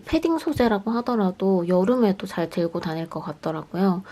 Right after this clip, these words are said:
그래서 이건 사계절 내내 잘 들고 다니지 않을까 싶어가지고 구매를 했습니다.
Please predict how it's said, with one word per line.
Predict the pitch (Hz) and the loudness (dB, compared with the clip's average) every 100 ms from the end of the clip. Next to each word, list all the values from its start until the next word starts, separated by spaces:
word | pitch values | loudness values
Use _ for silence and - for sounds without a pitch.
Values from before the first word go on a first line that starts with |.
| - - - - | -16 -16 -18 -8
그래서 | 190 180 190 175 | -4 -2 0 0
이건 | 170 180 | 0 -2
사계절 | 180 - - 226 214 196 | -2 -2 0 0 2 2
내내 | 180 180 | 2 0
잘 | - 190 | 2 0
들고 | 180 190 196 | 2 0 0
다니지 | 202 202 196 190 190 | 2 4 6 6 2
않을까 | 170 180 190 196 | -2 -2 -2 -4
싶어가지고 | - - 240 220 202 190 185 202 190 180 196 - - - - | -6 -4 -2 -2 -6 -8 -2 2 2 0 -6 -14 -18 -18 -8
구매를 | - 196 196 190 | 4 6 8 6
했습니다. | 220 - 240 180 170 170 | 2 2 4 4 2 -8